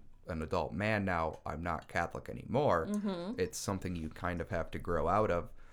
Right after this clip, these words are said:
Speaker 1: um, but it's hard because I do think I enjoy the ceremony and the, um, art and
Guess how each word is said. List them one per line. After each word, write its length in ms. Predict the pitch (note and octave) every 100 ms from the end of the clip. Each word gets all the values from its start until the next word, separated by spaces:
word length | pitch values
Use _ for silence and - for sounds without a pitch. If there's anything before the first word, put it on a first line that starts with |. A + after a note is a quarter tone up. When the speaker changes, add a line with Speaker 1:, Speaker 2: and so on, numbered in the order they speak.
| - -
Speaker 1:
um, 320 | F2+ E2 C2 C#2
but 140 | G2
it's 100 | F#2 -
hard 260 | A2 F#2+
because 240 | F2+ F#2 F2+
I 80 |
do 200 | F2 F#2 F2
think 440 | - F2+ D#2+ - - - - - - -
I 140 | G#2
enjoy 540 | F#2+ F#2 - G2+ G2+ F#2+ -
the 360 | F2+ F2 E2+ - -
ceremony 1000 | - - G#2 A2 A#2+ B2+ C3+ C#3+ D3+ D3+ - -
and 360 | - G2 F#2 F2+
the, 380 | G2 F#2+ F2+ F2+ - - - -
um, 540 | F#2 F2+ E2 E2+ F2 - - -
art 360 | A2 - - - - -
and 240 | F#2 F#2